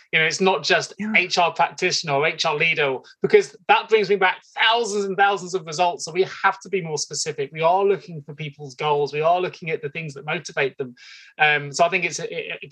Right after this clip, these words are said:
Speaker 1: incredible advice that you're giving, 'cause it's really important. And when you go to a party, I can tell you that my name is Nick Day from London and I work in recruitment. Doesn't really tell you anything about me, it's, that's kind of the,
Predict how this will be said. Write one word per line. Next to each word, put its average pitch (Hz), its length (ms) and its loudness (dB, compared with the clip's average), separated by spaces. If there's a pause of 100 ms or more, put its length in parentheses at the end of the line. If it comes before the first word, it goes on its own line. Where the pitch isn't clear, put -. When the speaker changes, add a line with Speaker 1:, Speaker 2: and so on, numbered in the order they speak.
(100)
Speaker 1:
incredible 175 460 2
advice 143 400 0
that 127 80 -20
you're 147 100 -8
giving, 135 380 -2
'cause 135 120 -20
it's 202 140 -16
really 294 160 0
important. 175 440 2
And 202 80 -2
when 247 60 -4
you 269 80 -6
go 277 100 4
to 262 140 2
a 220 60 4
party, 180 520 0 (240)
I 196 100 4
can 208 120 -2
tell 226 160 4
you 226 80 4
that 196 80 -4
my 196 120 2
name 190 140 2
is 165 120 -6
Nick 208 180 0
Day 175 180 4
from 185 140 -10
London 170 320 2
and 165 100 -4
I 156 80 2
work 156 220 0
in 156 80 -10
recruitment. 139 460 -4 (280)
Doesn't 196 300 2
really 156 240 2
tell 147 220 0
you 143 80 4
anything 135 260 -4
about 127 260 -2
me, 123 220 -12 (340)
it's, 170 280 -2
that's 196 220 2
kind 208 200 2
of 156 60 -10
the, 156 100 -6